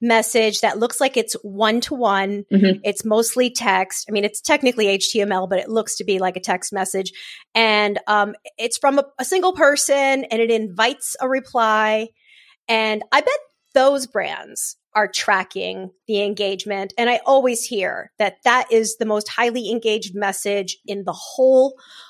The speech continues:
Speaker 1: onboarding campaign. The success is tremendous.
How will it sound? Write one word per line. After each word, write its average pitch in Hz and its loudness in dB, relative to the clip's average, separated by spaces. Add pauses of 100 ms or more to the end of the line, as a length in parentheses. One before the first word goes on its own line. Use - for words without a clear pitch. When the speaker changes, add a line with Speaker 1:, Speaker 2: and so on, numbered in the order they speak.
(140)
Speaker 1:
onboarding 226 4
campaign. 208 -2 (140)
The 214 -12
success 233 0
is 233 -2
tremendous. 202 -2